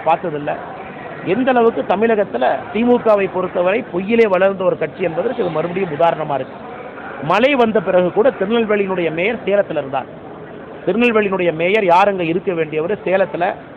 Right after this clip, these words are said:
இந்த இளைஞர் அணி மாநாட்டு பந்தல நின்றுட்டு இருக்காங்க. இந்த அளவுக்கு ஒரு மோசமான ஆட்சி தமிழகத்தில் இருக்கு. இவர்களால் மக்களுக்கு நன்மை கிடைக்கல என்பதை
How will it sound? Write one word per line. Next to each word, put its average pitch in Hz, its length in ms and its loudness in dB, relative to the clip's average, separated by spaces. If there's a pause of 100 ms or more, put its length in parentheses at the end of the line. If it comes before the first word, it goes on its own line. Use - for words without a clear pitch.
(920)
இந்த 170 340 2
இளைஞர் 202 340 2
அணி 180 160 0
மாநாட்டு 170 440 0
பந்தல 180 280 0
நின்றுட்டு 160 220 -6
இருக்காங்க. 131 340 -10 (800)
இந்த 190 200 0
அளவுக்கு 247 280 4
ஒரு 226 100 6
மோசமான 226 720 2
ஆட்சி 190 260 0
தமிழகத்தில் 175 520 0
இருக்கு. 151 340 -6 (760)
இவர்களால் 208 400 2
மக்களுக்கு 226 480 0
நன்மை 220 400 2
கிடைக்கல 202 380 0
என்பதை 175 320 -2